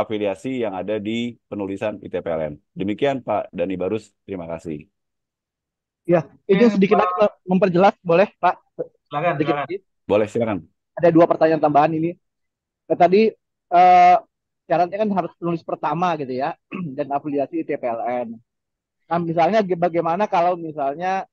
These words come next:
Speaker 2: ternyata tidak bisa penulis pertama, tapi penulis kedua, tetapi afiliasinya I T P L N, dosen tetap, tetapi tadi misalnya di conference yang levelnya I triple E,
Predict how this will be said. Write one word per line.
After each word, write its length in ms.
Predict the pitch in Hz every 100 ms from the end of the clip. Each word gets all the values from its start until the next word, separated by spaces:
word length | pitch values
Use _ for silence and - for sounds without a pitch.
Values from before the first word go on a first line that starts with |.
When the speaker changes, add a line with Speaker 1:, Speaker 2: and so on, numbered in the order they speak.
| _ _ _ _ -
Speaker 2:
ternyata 320 | 156 156 196
tidak 320 | 190 170 156
bisa 180 | 156 185 175
penulis 180 | 170
pertama, 380 | - 165 165 175
tapi 240 | 160 165 180
penulis 240 | 170 160 156 -
kedua, 640 | 160 139 127 139 165 208 _ _ _ -
tetapi 320 | 147 147 214
afiliasinya 1040 | 180 175 160 156 147 151 160 190 202 190 -
I 40 | -
T 40 | 165
P 80 | 160
L 240 | 143 127
N, 220 | 143 180 214 233 202
dosen 240 | 143 147
tetap, 480 | 147 147 143 165 208 _ _ _ _ _ _ _
tetapi 320 | 151 147 196 196
tadi 240 | 180 196
misalnya 560 | 170 151 147 170 190 - _ _ _ _ _ _ _ _
di 100 | 151
conference 480 | 160 156 180 190 190
yang 400 | 170 185 190 160 _ -
levelnya 800 | 151 151 151 151 180 185 190 - -
I 100 | 147
triple 280 | 147 156 156
E, 160 | 170